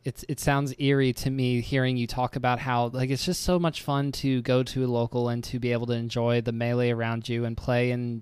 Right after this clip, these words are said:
in matches and do, and do everything that happens at a local. It was sort of h-, how Ryo Beat first went through the scene as well. He was just so excited to be there. He was literally telling me how there was a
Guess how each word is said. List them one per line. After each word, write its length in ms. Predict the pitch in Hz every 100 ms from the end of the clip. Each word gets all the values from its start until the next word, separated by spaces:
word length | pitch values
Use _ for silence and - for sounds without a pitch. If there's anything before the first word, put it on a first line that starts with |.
| -
in 200 | 135 131
matches 560 | 120 117 117 127 113 123
and 180 | 117 110
do, 340 | 123 123 123 - - - - - -
and 100 | 143
do 160 | 147 139
everything 320 | 143 - 135
that 220 | 123 -
happens 380 | - 131 131 123
at 100 | 117
a 40 | 117
local. 540 | 117 120 - 117 113
It 140 | 131 135
was 100 | 127
sort 320 | - 139 143
of 160 | 175 -
h-, 80 | -
how 540 | 135 139 131 131 123 - _
Ryo 280 | 120 123 131
Beat 280 | 127 131 110
first 340 | 123 120 -
went 220 | 123 120
through 160 | - 123
the 80 | 117
scene 320 | - 123 120
as 180 | 113 113
well. 340 | 120 120 110 - -
He 80 | 147
was 100 | 160
just 180 | 185 -
so 180 | 170 170
excited 460 | - 147 143 143
to 180 | - 135
be 220 | 120 120
there. 260 | 123 117 113
He 120 | 123
was 240 | 127 127 139
literally 360 | 131 151 165
telling 360 | - 123 123 131
me 140 | 139
how 460 | 131 127 120 117 113
there 140 | 127
was 240 | 123 120 123
a 180 | 117